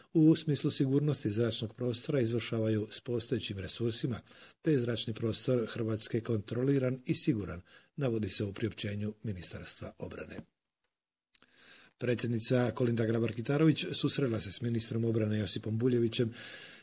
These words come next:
načelnikom glavnog stožera oružanih snaga general pukovnikom Mirkom Šundovom te ravnateljem Vojno-sigurnosno-obavještajne agencije brigadirom Ivicom Kinderom. Glavna tema razgovora bio je teroristički napad u Brislu, no bilo je riječi i o stanju u hrvatskom ratnom zrakoplovstvu.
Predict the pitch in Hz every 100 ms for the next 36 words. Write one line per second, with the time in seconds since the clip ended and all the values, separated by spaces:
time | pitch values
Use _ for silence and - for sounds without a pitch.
0 | - 139 131 135 127 127 123 127 127 123
1 | - 151 117 113 113 110 110 113 - 123
2 | 123 110 104 107 107 107 117 110 113 110
3 | 110 107 - 117 110 107 104 - 156 135
4 | 123 113 - - - - 147 143 131 143
5 | 151 147 135 123 123 117 131 127 113 -
6 | 117 123 127 117 123 123 127 120 113 -
7 | 120 113 113 117 127 120 - 120 113 110
8 | 107 117 113 - 104 95 - 110 - 131
9 | 110 92 90 - - - - - 127 120
10 | 113 147 151 147 139 147 139 131 131 123
11 | 113 131 117 123 - - 131 120 113 113
12 | 117 151 139 - 98 127 175 156 113 123
13 | - 123 113 113 - 123 113 117 123 -
14 | - 113 107 104 - 117 - 107 - 98
15 | 95 104 110 107 107 104 87 - -